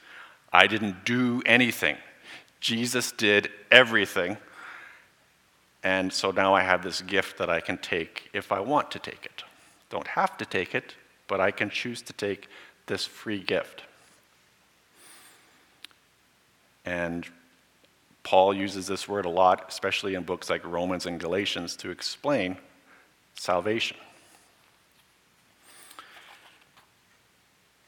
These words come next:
Now, in Second Corinthians eight and nine, it's a little different. So I'm gonna really, I'm gonna, this is gonna go by quick, and I apologize. It's, it's a time factor.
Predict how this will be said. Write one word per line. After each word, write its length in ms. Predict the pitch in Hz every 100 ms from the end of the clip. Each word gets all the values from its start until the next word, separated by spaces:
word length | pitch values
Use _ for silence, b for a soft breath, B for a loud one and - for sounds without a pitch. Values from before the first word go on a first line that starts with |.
| _ B B B B B B B B -
Now, 240 | 110 104
in 300 | 90 113 110 - B B B B B B -
Second 320 | - 131 123
Corinthians 580 | - 123 120 107 110 -
eight 160 | 104 104
and 140 | 98
nine, 340 | 107 101 98 98
it's 180 | 104 - 87
a 60 |
little 260 | 101 113 104
different. 480 | 104 - 82 - - - B B B
So 160 | -
I'm 80 | 107
gonna 180 | 123 120
really, 260 | 110 117 123
I'm 120 | 107
gonna, 140 | 110 -
this 200 | 113 -
is 60 |
gonna 220 | 127 135 123
go 160 | 120
by 180 | 113 117
quick, 400 | - - 107 -
and 100 | 104
I 60 | 98
apologize. 840 | - 107 107 90 90 95 107 - B B B B -
It's, 260 | - - -
it's 120 | 80
a 40 | 82
time 320 | - 107 104
factor. 500 | 95 87 87 - 92